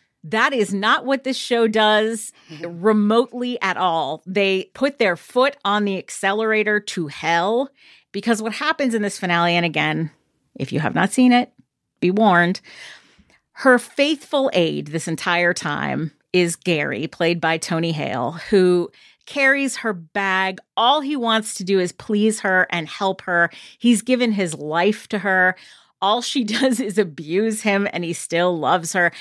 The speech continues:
And there have been these, like, very, very tiny moments where they've allowed her to be kind to him for ten seconds, and then she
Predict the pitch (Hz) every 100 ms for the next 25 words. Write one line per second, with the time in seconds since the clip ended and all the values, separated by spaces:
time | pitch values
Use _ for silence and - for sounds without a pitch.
0 | - - 240 262 294 247 285 262 196 -
1 | - _ _ - 392 349 285 247 247 226
2 | - 220 214 202 175 180 175 - 180 170
3 | 180 175 160 156 170 175 196 180 165 170
4 | - 156 175 196 196 196 202 - 165 -
5 | 180 180 185 156 165 190 196 - 170 165
6 | - 175